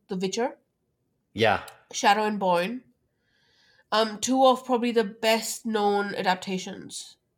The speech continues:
Speaker 2: Yeah. Mm-hmm.
Speaker 1: Uh, they're also doing Sandman soon, and I'm sure that will be amazing.
Speaker 2: And, uh,
Speaker 1: So
Speaker 2: Sweet Tooth, which I'll talk about in a bit.
Speaker 1: Sweet, exactly. So they've done, they've done a good job. So it sounds like it just was the wrong showrunner to actually put the story together.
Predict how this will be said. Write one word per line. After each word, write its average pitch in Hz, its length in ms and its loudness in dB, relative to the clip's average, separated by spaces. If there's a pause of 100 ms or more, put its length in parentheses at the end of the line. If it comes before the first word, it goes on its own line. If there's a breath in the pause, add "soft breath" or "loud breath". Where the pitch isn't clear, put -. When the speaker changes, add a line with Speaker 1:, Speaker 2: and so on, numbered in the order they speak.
(200)
Speaker 2:
Yeah. 110 240 -2
Mm-hmm. 123 260 -14
Speaker 1:
Uh, 202 160 2
they're 214 220 4
also 233 300 2
doing 226 360 0
Sandman 208 520 -2
soon, 190 280 -6
and 190 100 -4
I'm 190 100 -2
sure 208 200 -6
that 185 160 0
will 190 80 -4
be 190 100 -6
amazing. 180 540 -12 (440)
Speaker 2:
And, 123 380 2
uh, - 80 0
Speaker 1:
So 254 220 8
Speaker 2:
Sweet 143 180 2
Tooth, 123 220 0
which 101 120 0
I'll 95 160 4
talk 87 220 -2
about 85 300 -2
in 85 80 -10
a 80 60 -8
bit. 76 200 -10
Speaker 1:
Sweet, 226 380 -6
exactly. 202 560 0 (180 loud breath)
So 320 240 -4
they've 269 220 0
done, 311 400 2
they've 247 160 2
done 285 160 2
a - 20 -6
good 233 160 0
job. 262 240 2
So - 80 -4
it 240 160 -4
sounds 311 380 -2
like 247 240 2
it 226 100 -4
just 233 160 -6
was 226 160 -4
the 214 80 -4
wrong 202 200 -2
showrunner 190 760 -2
to 208 220 -4
actually 190 240 -4
put 196 240 -12
the - 40 -16
story 226 280 -2
together. - 280 -14